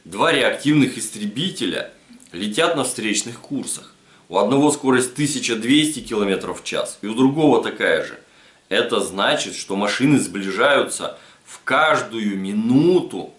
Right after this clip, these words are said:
на сорок километров. Самая большая дистанция в воздухе, на которой лётчик может невооружённым глазом заметить истребитель противника, ненамного превышает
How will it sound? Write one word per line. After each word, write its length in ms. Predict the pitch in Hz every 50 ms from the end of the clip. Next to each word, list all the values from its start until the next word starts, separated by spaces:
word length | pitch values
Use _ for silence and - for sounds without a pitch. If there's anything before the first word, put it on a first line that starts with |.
| _
на 220 | - 98 113 120 120
сорок 480 | 120 - - 113 104 95 90 87 -
километров. 640 | - - 95 95 101 110 123 127 113 92 - - - - - _ _ _ _ _ _ _ _ _ _ _ _ _ _ _ _ - - -
Самая 420 | - - 117 120 120 113 107 101
большая 480 | - 107 107 104 - 113 110 101 95 90
дистанция 600 | 95 98 98 - - 113 113 110 - - 95 90
в 80 | 87 85
воздухе, 500 | 90 101 120 143 139 110 95 87 - 95
на 120 | 95 95
которой 360 | 92 104 98 - 120 123 117 104
лётчик 460 | 104 110 120 117 117 - 98 - 107
может 400 | 113 120 120 98 95 95 95 95
невооружённым 840 | 98 95 95 104 107 107 107 113 113 117 123 117 104 95 92 92
глазом 460 | 90 98 110 117 117 107 95 90 85
заметить 500 | 87 92 95 107 120 113 90 - 92 - - -
истребитель 800 | - 107 101 - - - 95 101 110 226 262 254 - 107 95 90 87
противника, 840 | - - - - - - 151 190 190 156 113 - - - - - - - - - - - - - - - _ -
ненамного 800 | 98 110 123 139 147 160 175 180 185 190 196 190 - 104 104
превышает 800 | - - 95 90 90 87 87 - - - 110 117 123 131 127 -